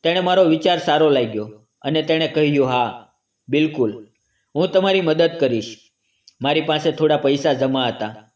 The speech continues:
જેમાંથી જ મેં શાકભાજી, માર્કેટમાં જઈને શાકભાજી ખરીદવાનું શરૂ કર્યું. તે યુવક પણ ફળ વેચવાનું કામ કરતો હતો,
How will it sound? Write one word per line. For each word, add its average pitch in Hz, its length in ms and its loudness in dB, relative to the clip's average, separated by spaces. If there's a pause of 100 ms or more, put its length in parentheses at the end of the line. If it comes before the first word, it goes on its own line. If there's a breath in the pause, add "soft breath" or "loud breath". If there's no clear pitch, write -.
(680)
જેમાંથી 165 440 0
જ 151 100 -6
મેં 143 320 -2
શાકભાજી, 143 920 -2 (160)
માર્કેટમાં 147 560 -2
જઈને 147 280 0
શાકભાજી 143 540 -2
ખરીદવાનું 143 540 0
શરૂ 127 280 0
કર્યું. 104 340 -6 (1000 soft breath)
તે 180 120 2
યુવક 190 440 2
પણ 185 140 0
ફળ 170 280 2
વેચવાનું 165 480 2
કામ 147 260 -2
કરતો 131 340 0
હતો, 110 420 -8